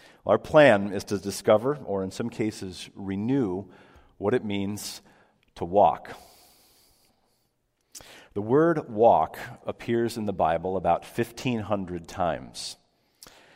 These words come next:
And only a relatively small portion of the time is that word used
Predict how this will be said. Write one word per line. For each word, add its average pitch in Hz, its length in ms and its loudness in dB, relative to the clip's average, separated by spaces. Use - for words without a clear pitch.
And 107 160 2
only 131 360 2
a 113 120 2
relatively 127 520 2
small 135 420 4
portion 90 560 -6
of 85 160 -6
the 95 80 -8
time 80 380 -8
is 87 80 -14
that 95 220 0
word 92 280 -4
used 85 640 -10